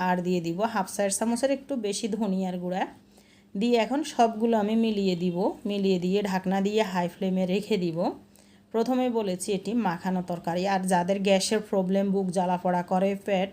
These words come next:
ফেঁপে থাকে, তারা কিন্তু গরমের সময় শসার তরকারিটা খেতে পারেন। শসা কিন্তু আমাদের শরীর ঠান্ডা রাখে এবং শরীরের জন্য কিন্তু শসাটা অনেক ভালো। রান্না করে যে শসাটা আমরা খেয়ে থাকি, এটা কিন্তু খেলে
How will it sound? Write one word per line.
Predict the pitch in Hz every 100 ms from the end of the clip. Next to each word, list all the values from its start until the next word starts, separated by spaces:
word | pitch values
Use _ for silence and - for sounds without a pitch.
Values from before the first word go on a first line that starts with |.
| -
ফেঁপে | - 208 202 190
থাকে, | 196 196 220
তারা | 214 185
কিন্তু | 180 202 208
গরমের | 190 180 170 165 -
সময় | 190 180 247 - - - - -
শসার | - 220 196 196
তরকারিটা | 196 196 196 190 202
খেতে | 196 202 190
পারেন। | 196 208 240
শসা | - 190 180
কিন্তু | 190 202 202
আমাদের | 190 185 196
শরীর | - 196 190
ঠান্ডা | 196 196 180
রাখে | 170 180 - 190 - - - - - -
এবং | 196 196 220 285
শরীরের | - 208 202 208
জন্য | 208 240 233
কিন্তু | 240 240
শসাটা | 240 220 202 185 180 190 -
অনেক | 220 233 247 196
ভালো। | 175 175 190
রান্না | 214 175 175 180
করে | 190 190 190
যে | 190
শসাটা | 185 185 170 175
আমরা | 180 175 226 - - - - - -
খেয়ে | 226 220
থাকি, | 196 180 202
এটা | 180 180
কিন্তু | 196 196 214 220
খেলে | - 202